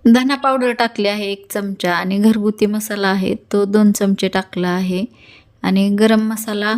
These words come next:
एक चमचा टाकला आहे. आणि लाल मिरची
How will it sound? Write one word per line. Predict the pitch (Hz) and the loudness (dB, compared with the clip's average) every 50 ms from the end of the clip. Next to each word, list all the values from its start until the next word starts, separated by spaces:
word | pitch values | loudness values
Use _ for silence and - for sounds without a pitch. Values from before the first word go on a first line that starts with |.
| 233 - - - _ _ _ _ _ - | -4 -8 -14 -20 _ _ _ _ _ -4
एक | - - 214 214 - - | -2 -2 -2 -2 -4 -6
चमचा | - 208 196 196 - 180 | -4 -4 -2 -4 -4 -6
टाकला | 175 180 180 180 - 190 185 180 | -6 -6 -6 -6 -6 -6 -4 -2
आहे. | 185 185 185 175 180 185 208 254 - _ _ _ _ _ _ _ _ - | -2 -4 -4 -6 -8 -10 -10 -12 -12 _ _ _ _ _ _ _ _ -8
आणि | 185 185 196 196 196 - - | -6 -4 -2 -4 -4 -4 -4
लाल | - 214 220 220 214 | -2 0 0 0 0
मिरची | 214 214 214 214 214 214 - - 214 226 226 | 0 0 0 -2 -4 -6 -8 -8 -6 -6 -8